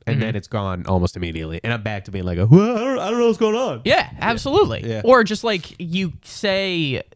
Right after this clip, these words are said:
Speaker 2: you're like, "Okay, I can't, I'm, I'm not in a comedy environment. I'm not in an environment where I should be saying anything inappropriate."
Speaker 1: Yeah.
Speaker 2: But sometimes, like, I was talking about this with Jake last night, sometimes the gauge of what is and isn't appropriate is so warped.
Speaker 1: Yeah, and also just, like, the level of, like, cynicism to employ.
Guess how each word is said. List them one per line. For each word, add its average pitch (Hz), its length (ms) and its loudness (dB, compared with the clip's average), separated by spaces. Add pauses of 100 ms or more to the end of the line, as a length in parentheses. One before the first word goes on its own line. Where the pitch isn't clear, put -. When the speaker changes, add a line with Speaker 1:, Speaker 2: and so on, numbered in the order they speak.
(440)
Speaker 2:
you're 185 140 2
like, 156 120 4
"Okay, 156 280 2
I - 20 -4
can't, 143 340 -4
I'm, 135 340 0
I'm 131 180 0
not 131 240 -2
in 131 80 -2
a 120 80 -2
comedy 123 440 -2
environment. 107 600 -2 (320)
I'm 120 200 -6
not 117 280 -4
in 120 160 -4
an 117 160 -4
environment 113 560 -4
where 113 140 -6
I 113 100 -4
should 117 180 -10
be 113 140 -10
saying 104 340 -8
anything 87 640 -12 (100)
inappropriate." 135 680 -6
Speaker 1:
Yeah. 135 280 -6 (240)
Speaker 2:
But 180 140 0
sometimes, 247 560 -2
like, 147 120 2
I 147 60 0
was 147 100 0
talking 175 120 0
about 147 200 2
this 143 160 -2
with 135 140 -4
Jake 135 220 -4
last 123 240 -2
night, 180 160 -2
sometimes 202 340 -2
the 147 80 -4
gauge 139 380 -4
of 127 100 -2
what 127 180 -2
is 131 280 -4
and 123 100 -2
isn't 120 160 -4
appropriate 135 640 0
is 131 100 -4
so 135 240 -2
warped. 120 580 -4 (580)
Speaker 1:
Yeah, 226 160 -6
and 202 80 -8
also 226 180 -6
just, 226 160 -6
like, 214 140 -6
the 156 80 -4
level 151 280 -2
of, 147 60 0
like, 127 140 -2
cynicism 139 580 -8
to 156 160 0
employ. 156 460 4